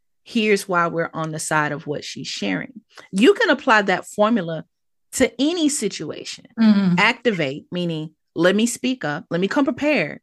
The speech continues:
Speaker 1: to speak
Speaker 2: Yes.
Speaker 1: because you've been doing the work privately, speaking up,
Speaker 2: Yes.
Speaker 1: knowing your story, knowing your role in a company and what you want your contribution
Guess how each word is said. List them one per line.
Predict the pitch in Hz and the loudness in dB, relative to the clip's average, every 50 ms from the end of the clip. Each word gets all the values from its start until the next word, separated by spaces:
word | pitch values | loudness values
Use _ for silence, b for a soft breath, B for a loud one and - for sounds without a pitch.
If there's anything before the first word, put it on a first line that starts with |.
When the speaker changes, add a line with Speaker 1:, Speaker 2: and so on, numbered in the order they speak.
| _ _ - | _ _ -14
Speaker 1:
to | 202 | -10
speak | - - 220 220 | -4 0 2 4
Speaker 2:
Yes. | 196 185 190 - - - _ _ _ _ - | 4 2 0 -4 -8 -14 _ _ _ _ -8
Speaker 1:
because | - - 202 202 196 | 0 2 2 4 4
you've | 196 190 | 2 0
been | 170 185 175 | 0 0 0
doing | 170 180 185 180 175 | 0 0 0 0 0
the | 170 160 | -2 0
work | 151 170 170 160 - - - | 2 2 2 2 2 0 -2
privately, | - 180 170 165 165 151 123 - - 143 - - - _ _ _ _ _ _ - | 0 2 2 2 2 0 -4 -8 -8 -12 -14 -14 -16 _ _ _ _ _ _ -14
speaking | - - - - 185 185 185 180 180 175 165 | -12 -12 -8 -4 -4 -4 -4 -4 -4 -4 -2
up, | 156 151 143 143 139 _ _ _ _ _ _ _ _ | -2 -2 -2 -4 -8 _ _ _ _ _ _ _ _
Speaker 2:
Yes. | - 208 202 180 175 175 - - - | 2 2 2 4 2 0 -2 -2 0
Speaker 1:
knowing | - 170 180 185 180 180 | 2 4 4 4 2 -2
your | 175 170 165 | -4 -6 -6
story, | - - - - 151 151 151 147 147 143 147 147 143 _ _ _ _ _ _ _ _ _ b b b b | -6 -8 -8 -6 -6 -6 -6 -6 -6 -8 -10 -12 -14 _ _ _ _ _ _ _ _ _ b b b b
knowing | 175 185 190 202 202 190 | 4 4 6 6 4 4
your | 180 175 160 | 4 2 2
role | 147 160 160 170 170 170 165 | 4 4 4 4 4 4 2
in | 160 160 | 0 -4
a | 156 | -4
company | 156 - 160 151 156 - 156 156 147 151 | -6 -6 -6 -6 -4 -6 -6 -6 -6 -6
and | 151 151 | -4 -2
what | 156 165 156 - 156 | 0 0 -2 -2 -4
you | 156 165 175 175 | -4 -2 -2 -2
want | 165 160 165 - - | -2 -2 -4 -4 -4
your | 160 160 156 | -4 -4 -4
contribution | - 175 160 156 - 139 - 156 156 165 - - 147 143 156 | -2 -2 -4 -4 -4 -8 -10 -10 -8 -8 -8 -8 -8 -10 -10